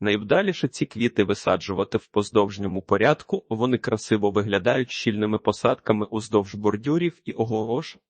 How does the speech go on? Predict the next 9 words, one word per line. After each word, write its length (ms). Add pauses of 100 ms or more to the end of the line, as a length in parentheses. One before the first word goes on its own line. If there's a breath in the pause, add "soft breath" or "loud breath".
надають 480
саду 440
акуратний 560
вигляд 500
і 80 (120)
ефект 340
завершеності 800
квіткової 640
композиції. 840